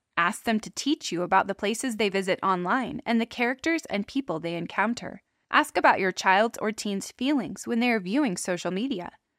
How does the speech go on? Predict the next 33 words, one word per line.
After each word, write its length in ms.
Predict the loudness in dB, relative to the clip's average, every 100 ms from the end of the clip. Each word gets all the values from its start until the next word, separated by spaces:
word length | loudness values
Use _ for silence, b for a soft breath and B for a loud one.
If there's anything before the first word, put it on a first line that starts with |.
| 2
And 160 | 4
ask 280 | 6 6 6
them 160 | 4 4
how 180 | 2 2
they 160 | 2
think 200 | 0 -2 2
other 220 | 2 2
people 340 | -4 -6 -6
feel 480 | -8 -4 -4 -4 -8 -2
when 100 | 2
they 140 | 2
get 180 | 2 -4
comments, 600 | 0 2 2 0 -6 -16 _ _
judgments, 640 | 0 0 0 -4 -4 -8 -6
or 100 | -4
criticism. 680 | 0 0 0 -4 -8 -8 -12 _ _ _
Be 100 | 0
sure 260 | 2 2 2
not 120 | 0
to 100 | -2
judge 400 | -2 2 2 2
your 140 | -2 -2
child 380 | 2 4 4
or 160 | 0 -4
teen 460 | -4 -2 -2 -2 0
when 180 | 2
doing 300 | 2 0 0
this, 340 | -4 -10 -14 -18 -2
but 160 | 0
maintain 480 | 2 2 2 0 2
your 140 | 4 2
own 140 | -2
curiosity, 880 | -4 -2 0 0 -2 -4 -6 -6